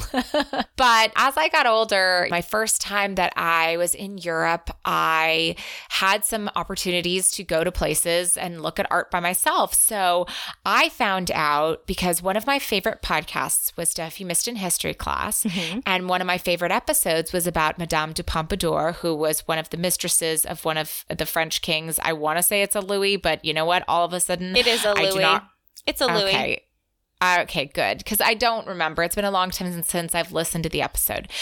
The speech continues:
Speaker 1: But there's a really incredibly beautiful portrait of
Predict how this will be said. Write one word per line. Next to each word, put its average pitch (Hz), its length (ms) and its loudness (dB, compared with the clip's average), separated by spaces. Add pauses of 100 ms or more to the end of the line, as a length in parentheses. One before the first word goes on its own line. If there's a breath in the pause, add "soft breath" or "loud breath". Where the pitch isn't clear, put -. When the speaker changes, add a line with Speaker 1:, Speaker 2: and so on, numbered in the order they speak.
(200 loud breath)
Speaker 1:
But 240 100 -2
there's 254 180 2
a 254 100 0
really 202 380 -2
incredibly 180 640 -2
beautiful 160 800 -2 (300 loud breath)
portrait - 580 -2
of 156 160 -2